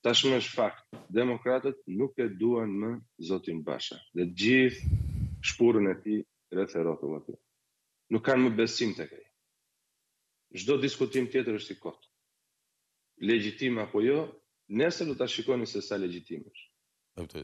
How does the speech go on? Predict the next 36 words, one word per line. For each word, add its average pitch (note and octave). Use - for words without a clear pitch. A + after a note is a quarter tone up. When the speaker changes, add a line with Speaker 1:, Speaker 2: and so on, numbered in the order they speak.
Speaker 2:
Zonja C3
Haldar C#3
Mataj E3
Speaker 1:
Është, B2+
është, -
është -
një D#3+
diskutim, D3+
më B2+
vjen C3
keq, A#2
është B2+
një A#2
diskutim B2+
që A2+
Speaker 2:
Po. A#2+
Speaker 1:
nuk A#2
duhet, C3+
dhe A#2
ju, C3+
dhe A2+
ju D#3
nuk B2
duhet -
t'i A#2+
më A2
shoni F2+
më. D#2
S'ka C#3
më C3+
diskutim A2
legitimitet. F2+
Demokratët A#2+
tashmë A2+
kanë G2+
vendosur. G2